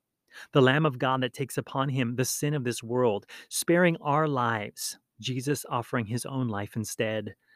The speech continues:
The penultimate substitutionary sacrifice, God himself reconciling us to himself. And notice how complete that sacrifice was in verse twenty of Colossians one. Reconciling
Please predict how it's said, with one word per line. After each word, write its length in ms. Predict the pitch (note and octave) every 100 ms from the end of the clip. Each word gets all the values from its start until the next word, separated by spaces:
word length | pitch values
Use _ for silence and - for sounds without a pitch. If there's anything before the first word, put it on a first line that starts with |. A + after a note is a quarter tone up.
| _ - -
The 80 | -
penultimate 640 | D#3 C#3+ D3+ D#3 D#3 C3
substitutionary 840 | - - C3 - - C#3 - B2+ A#2
sacrifice, 720 | - G#2 - A#2+ - G2+ F2+
God 240 | A#2 G2
himself 680 | C3 C3+ - G2+ G2 - - _ _ _ _ -
reconciling 760 | B2 A#2+ C3 A#2 A2+ A2 A2
us 420 | A2 G2 - - -
to 180 | - C#3+
himself. 760 | A#2 G2 - A#2+ - - - _ _ _ _ _ _ _ _ -
And 100 | C#3+
notice 240 | C#3 D3 F3
how 180 | - C3
complete 380 | C3+ A#2 B2+ -
that 160 | B2+
sacrifice 560 | - A#2 - B2 A2 G#2
was 440 | G2+ A2 G#2 F#2+
in 160 | G#2+ G2+ - -
verse 220 | B2 A#2 -
twenty 320 | - A#2+ A2
of 80 | -
Colossians 440 | A2 G2+ - G#2
one. 300 | G2+ G#2 G2 _ _ _ _ _ _
Reconciling 840 | - C3+ D3 E3+ - C#3 C3 C3 D3